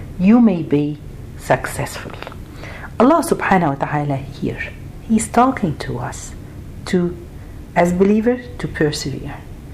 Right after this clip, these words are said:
Be patient. What do we need in this?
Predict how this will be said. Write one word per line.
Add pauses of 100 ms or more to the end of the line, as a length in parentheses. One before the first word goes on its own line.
(340)
Be
patient. (960)
What
do
we
need
in
this?